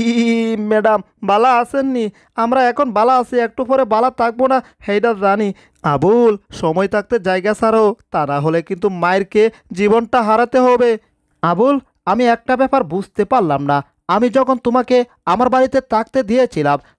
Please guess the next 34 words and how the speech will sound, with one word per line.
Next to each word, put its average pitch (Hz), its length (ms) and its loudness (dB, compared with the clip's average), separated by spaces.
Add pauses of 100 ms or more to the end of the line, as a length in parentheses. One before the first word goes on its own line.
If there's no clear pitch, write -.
তখন 190 280 0
তোমাকে 254 360 -2
আমি 262 140 2 (140)
আরামের 254 380 0
বিছানা 247 400 -2
দিয়েছিলাম, 156 520 0 (300)
আর 156 160 0
তোমাকে 233 380 -2
আমি 262 160 2 (240)
খুব 262 160 -2 (100)
ভালো 180 240 0
বড়া 262 200 2 (100)
খেতে 226 260 -2
দিয়েছিলাম। 151 540 -2 (260)
তুমি 226 240 2 (360)
মজা 190 320 0
করে 262 220 0
ঘুমিয়েছো 254 520 -2 (120)
আরামের 247 360 -2
বিছানায়, 262 420 -2 (260)
আর 156 160 0
মজা 175 320 0
করে 254 200 2
মজার 220 320 0
মজার 247 300 -2
খাবার 240 260 0
খেয়েছো। 151 460 -2 (340)
আর 151 160 0 (140)
এখন 202 300 0
আমি 247 180 2
আসছি 262 260 -2 (140)
তোমার 233 240 0
বাড়িতে, 180 380 0 (360)
আর 160 120 0